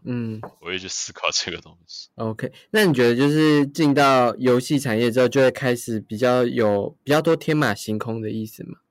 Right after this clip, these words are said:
Speaker 2: 选游戏也主要是因为我觉得游戏它比较是创作者为本，就是它可以完全是按照自己的想法去做，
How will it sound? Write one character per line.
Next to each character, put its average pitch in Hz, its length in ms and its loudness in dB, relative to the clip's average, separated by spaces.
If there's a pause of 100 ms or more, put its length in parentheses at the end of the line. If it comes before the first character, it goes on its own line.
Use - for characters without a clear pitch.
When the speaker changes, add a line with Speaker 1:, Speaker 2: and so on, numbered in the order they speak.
(140)
Speaker 2:
选 - 320 0
游 107 140 0
戏 170 200 -2
也 98 180 -2
主 - 160 -6
要 107 120 2
是 120 200 -6
因 120 120 -12
为 107 120 -8
我 101 180 -6
觉 95 160 -14
得 117 140 -8
游 87 240 -10
戏 - 320 -6
它 147 260 -6
比 185 220 -16
较 - 320 -6
是 90 480 -6 (260)
创 - 200 -12
作 131 160 -8
者 90 220 -8
为 78 220 -8
本， - 200 -18 (180)
就 95 120 -18
是 90 400 -10 (200)
它 113 200 -2
可 - 180 -12
以 95 360 -8
完 92 160 -4
全 92 160 -8
是 - 80 -6
按 110 120 -12
照 107 120 -8
自 - 120 -14
己 120 60 -8
的 85 100 -10
想 87 260 -8
法 - 180 -10
去 - 240 -20
做， - 320 -18